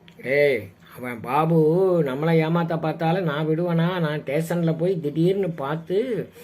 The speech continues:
அவங்கிட்ட இந்த ப-, முந்திரி பருப்பெல்லாம் கொடுத்துட்டு வருவேன்" அப்படின்னு சொல்லுவார். சொல்லிக்கிட்டே ப-, பருப்பை உடைக்கும்போது அவருக்கு ஒரு திடீர்னு சந்தேகம் வரும்.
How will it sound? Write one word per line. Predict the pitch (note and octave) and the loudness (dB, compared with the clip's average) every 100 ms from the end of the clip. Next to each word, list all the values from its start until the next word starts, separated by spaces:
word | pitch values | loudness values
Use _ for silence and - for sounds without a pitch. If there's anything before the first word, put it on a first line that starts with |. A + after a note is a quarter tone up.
| - - | -20 -14
அவங்கிட்ட | B2+ C#3 D#3+ D#3 D#3+ G3 G#3 D#3 - | -6 -2 0 0 0 0 2 0 -2
இந்த | C3+ | -6
ப-, | B2+ C#3 C3+ | -4 -4 -4
முந்திரி | D3 E3+ F#3+ | -2 -2 0
பருப்பெல்லாம் | E3 D3 D3+ F3 F3 | -2 -2 -2 -2 -4
கொடுத்துட்டு | F3 F3+ | -4 -2
வருவேன்" | D#3+ D3+ D3 D3 B2+ | -2 0 0 -2 -4
அப்படின்னு | A#2 B2 A#2 A#2+ B2+ | -8 -14 -12 -8 -8
சொல்லுவார். | D#3+ A#2+ A#2 A2+ G#2 - - - - - - - - | -8 -8 -8 -8 -10 -18 -20 -20 -20 -20 -20 -20 -14
சொல்லிக்கிட்டே | - F#3 G#3 F3+ F3+ G3+ | -4 2 4 4 4 2
ப-, | D#3+ D3 C#3+ C3+ | 2 0 -2 -4
பருப்பை | C#3+ D#3 E3 C#3+ | -2 -2 0 0
உடைக்கும்போது | D3 D3 C#3 | 0 -2 -2
அவருக்கு | D#3 C#3+ C3+ B2+ | 0 0 -2 -4
ஒரு | |
திடீர்னு | A#2+ B2+ D3 D#3 | -4 -2 -2 -4
சந்தேகம் | B2+ C3+ D3+ C3+ | -6 -2 0 0
வரும். | B2 A#2 | -4 -8